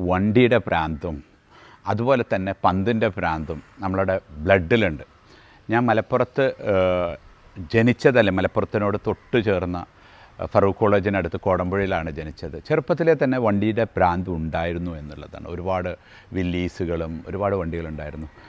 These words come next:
പിന്നെ ഗൾഫിൽ ത്-, എത്തിയ സമയത്ത് ഗൾഫിലും ഒരുപാട് വണ്ടികളുണ്ടായിരുന്നു.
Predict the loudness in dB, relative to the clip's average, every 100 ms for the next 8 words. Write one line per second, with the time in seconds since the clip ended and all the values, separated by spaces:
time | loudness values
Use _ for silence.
0 | -20 -20 -20 -6 -2 4 4 4 4 4
1 | 4 2 0 -8 -20 -8 -4 2 2 4
2 | 4 4 4 4 4 4 0 0 4 6
3 | 6 4 0 -2 -4 -4 -6 -6